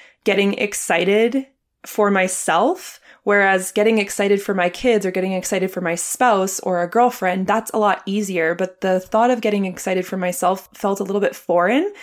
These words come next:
until the day was there. And then I was like, "This actually was super incredible." So now I make not working on my birthday kind of a non-negotiable for how I celebrate the day.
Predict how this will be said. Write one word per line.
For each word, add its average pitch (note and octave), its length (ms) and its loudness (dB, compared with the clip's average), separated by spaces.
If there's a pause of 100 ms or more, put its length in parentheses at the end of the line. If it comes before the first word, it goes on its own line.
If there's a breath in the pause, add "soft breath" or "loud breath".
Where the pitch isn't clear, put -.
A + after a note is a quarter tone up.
(360 loud breath)
until G#3+ 380 2
the G#3 80 4
day F#3 220 2
was F3 200 -2
there. F3 260 0
And A#3 160 0
then F#3 120 0
I F3+ 100 2
was F3 220 -2
like, F3 320 -2
"This A3+ 280 -4
actually A#3+ 800 -2
was F#3+ 760 -4
super G#3 400 -4
incredible." F3+ 600 -4
So G3+ 420 -2 (460 loud breath)
now C#4 400 2
I A3 120 2
make G#3 300 2
not G3+ 220 0
working G3+ 260 0
on G3+ 80 0
my G3 100 0
birthday G3+ 600 2
kind A#3+ 260 -2
of B3 80 0
a C4 60 2
non-negotiable G#3 760 0
for G3+ 120 -6
how F#3 180 -2
I F#3 80 0
celebrate F3+ 460 -2
the F#3 60 -6
day. G#3 440 -2